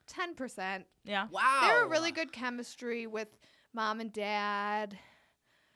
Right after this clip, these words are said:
Speaker 1: I liked his chest hair. Dad
Speaker 3: Now,
Speaker 1: was a hottie.
Speaker 3: do you think, like, is sexy, like, does it, like, do you, are you, like, ooh, aroused, or just sexy in general?
Speaker 1: Whatever makes you
Speaker 2: Whatever.
Speaker 3: Okay.
Speaker 1: Yeah,
Speaker 3: All right.
Speaker 1: whatever
Speaker 2: all
Speaker 1: you
Speaker 2: of
Speaker 1: feel.
Speaker 2: the above, I think.
Speaker 3: 'Cause I'm like, yeah, I mean, I don't watch this movie and I'm like, "Oh,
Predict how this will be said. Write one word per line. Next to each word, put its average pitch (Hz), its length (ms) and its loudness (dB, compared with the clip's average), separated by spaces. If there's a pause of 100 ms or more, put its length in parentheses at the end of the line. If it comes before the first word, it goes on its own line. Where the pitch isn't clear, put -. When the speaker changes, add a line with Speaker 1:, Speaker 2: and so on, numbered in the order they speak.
(160)
Speaker 1:
I 220 80 -6
liked 240 240 -4
his 240 180 -12
chest 220 420 -8
hair. 214 400 -4 (120)
Dad 208 240 0
Speaker 3:
Now, - 40 -4
Speaker 1:
was 226 140 -8
a 220 80 -4
hottie. 196 580 -8
Speaker 3:
do 208 80 -4
you 208 80 -2
think, 202 300 -8 (240)
like, 165 200 -6
is 160 140 -10
sexy, 175 480 -4
like, 139 280 -6
does 151 200 -8
it, 135 160 -12 (220)
like, 131 240 -10
do 135 120 -12
you, 131 180 -8 (100)
are 135 80 -10
you, 131 80 -10
like, 117 160 -18 (140)
ooh, 170 460 -16
aroused, 127 380 -10
or 131 40 -16
just 117 260 -14
sexy 135 340 -10
in 117 140 -12
general? 117 480 -16 (180)
Speaker 1:
Whatever 427 200 2 (240)
makes 453 160 -10
you - 40 -6
Speaker 2:
Whatever. 220 380 4
Speaker 3:
Okay. 175 120 -2
Speaker 1:
Yeah, 415 100 4
Speaker 3:
All 330 60 6
right. - 100 0
Speaker 1:
whatever 180 240 2
Speaker 2:
all 214 140 4
Speaker 1:
you 202 80 4
Speaker 2:
of 185 60 -4
Speaker 1:
feel. - 100 0
Speaker 2:
the - 40 2
above, 175 300 2
I 175 100 -2
think. 180 180 -6
Speaker 3:
'Cause 185 80 -6
I'm 214 140 2
like, 208 180 0
yeah, 214 180 6
I 170 60 -4
mean, 165 160 -4
I 147 140 -2
don't 156 100 -6
watch 135 200 -6
this 131 160 -10
movie 139 220 -10
and 123 80 -8
I'm 117 100 -10
like, 110 160 -16 (100)
"Oh, 139 220 -14